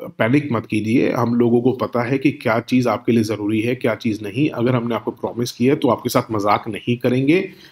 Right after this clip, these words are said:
जो हमारा best होगा वो आपको देते रहेंगे और कल, बहुत जल्दी continuously आने की कोशिश करेंगे। But <coughs> कभी किसी को family में हो रहा है, कभी किसी को हो रहा है, तो थोड़ा वो मेरे हाथ में नहीं था।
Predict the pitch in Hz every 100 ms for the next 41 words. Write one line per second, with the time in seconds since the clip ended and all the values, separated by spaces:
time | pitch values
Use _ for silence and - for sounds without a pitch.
0 | _ _ - 120 117 117 156 196 131 131
1 | 120 110 165 170 131 117 135 127 117 -
2 | 143 120 135 98 98 92 85 - - _
3 | _ _ - 120 - 131 131 131 127 156
4 | 131 123 127 214 - 127 127 131 131 131
5 | 160 110 110 107 107 101 101 127 - 123
6 | 131 160 151 123 - - _ - - -
7 | _ _ _ _ _ _ - - - -
8 | 190 214 135 247 - - - - - 123
9 | 120 120 143 147 147 120 131 139 139 135
10 | 139 131 117 117 113 120 135 127 135 131
11 | 143 143 - 120 123 123 117 107 107 113
12 | 107 104 113 156 -